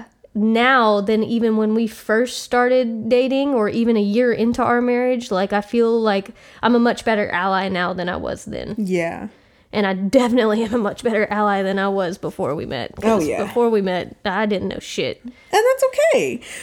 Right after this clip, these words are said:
Speaker 2: You know, and then I think that that's also a really important distinction as well, is that, you know, ignorance is just, like,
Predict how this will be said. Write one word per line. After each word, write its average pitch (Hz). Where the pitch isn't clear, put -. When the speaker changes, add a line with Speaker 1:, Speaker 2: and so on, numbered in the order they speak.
Speaker 2:
You 302
know, 349
and 311
then 302
I 294
think 294
that 277
that's -
also 277
a 269
really 262
important 240
distinction 226
as 196
well, 208
is 196
that, 190
you 277
know, 247
ignorance 262
is 226
just, 220
like, 208